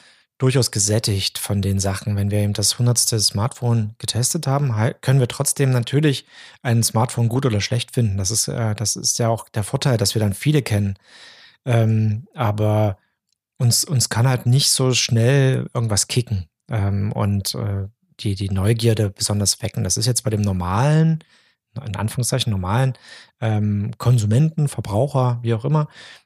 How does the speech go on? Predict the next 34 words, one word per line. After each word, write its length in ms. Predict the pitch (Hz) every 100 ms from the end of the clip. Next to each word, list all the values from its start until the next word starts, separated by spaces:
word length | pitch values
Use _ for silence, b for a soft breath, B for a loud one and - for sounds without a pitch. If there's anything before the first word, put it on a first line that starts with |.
| _ _
bei 100 | -
dem, 420 | 117 123 123 147 156
der 140 | 107
hat 80 | 113
ja 60 | 117
ganz 160 | 113
andere 260 | 117 113 110
Prioritäten. 880 | - 110 98 95 101 110 95 90 87
Der 320 | 95 92 92
testet 360 | - 110 -
ja 100 | 110
nicht, 300 | 104 95 -
äh, 120 | - 98
hundert 240 | 110 101
Smartphones. 520 | - 98 113 - 95
Das 200 | - -
ist 100 | -
ja 60 | 107
auch 120 | 98
gar 120 | -
nicht, 220 | 104 101 -
er 60 | 123
möchte 240 | 107 107
halt 160 | 98 -
ein 60 |
gutes 280 | - 147 143
Smartphone 540 | - 123 123 - 113
oder 160 | 107 104
eins, 220 | 107 98
was 100 | 104
zu 120 | - 101
ihm 100 | 92
passt. 320 | 123 131 - B B B B B B B
Ähm, 500 | 113 110 110 110